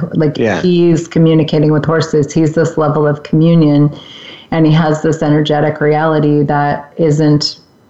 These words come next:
Speaker 1: real as far as this reality is concerned, you know, it's
Speaker 2: Yeah.
Speaker 1: definitely atypical.
Speaker 2: Yeah.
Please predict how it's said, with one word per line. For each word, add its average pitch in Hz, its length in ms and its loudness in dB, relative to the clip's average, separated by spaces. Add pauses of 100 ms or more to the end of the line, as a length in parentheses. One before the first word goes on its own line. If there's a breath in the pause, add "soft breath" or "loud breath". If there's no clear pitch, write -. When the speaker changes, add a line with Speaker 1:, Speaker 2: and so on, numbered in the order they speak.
(500)
Speaker 1:
real 147 920 0
as 139 200 -2
far 139 180 -2
as 143 160 0
this 143 200 -2
reality - 380 0
is - 140 -2
concerned, - 640 -2
you 143 80 2
know, 143 260 0
it's 147 120 0
Speaker 2:
Yeah. 87 80 -2
Speaker 1:
definitely 151 520 -2
atypical. 147 680 -4
Speaker 2:
Yeah. 87 320 -2